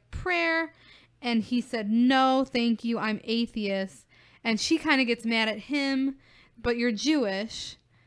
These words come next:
And he's like, "Oh, yeah, but I don't practice. I'm atheist." And, like, she gets mad at him. She gets mad at her father.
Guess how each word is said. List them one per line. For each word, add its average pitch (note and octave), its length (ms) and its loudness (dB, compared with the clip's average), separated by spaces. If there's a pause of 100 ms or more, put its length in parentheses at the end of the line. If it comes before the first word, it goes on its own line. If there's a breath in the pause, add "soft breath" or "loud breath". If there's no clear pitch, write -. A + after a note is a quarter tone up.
(160)
And A#3+ 160 0
he's A#3+ 120 2
like, A#3+ 180 0
"Oh, A#3+ 120 4
yeah, A#3+ 180 6
but A3+ 140 2
I A3+ 80 4
don't G#3+ 180 0
practice. A#3 720 2
I'm G#3 200 -4
atheist." G3 640 -2 (300 soft breath)
And, G3+ 140 -2
like, G#3+ 140 4
she - 180 2
gets C4+ 160 0
mad A3+ 160 4
at G3 80 -4
him. C4+ 400 2
She A#3+ 140 -4
gets G3+ 100 -2
mad G3 140 -2
at F#3 100 -2
her F3+ 80 -2
father. D4+ 680 8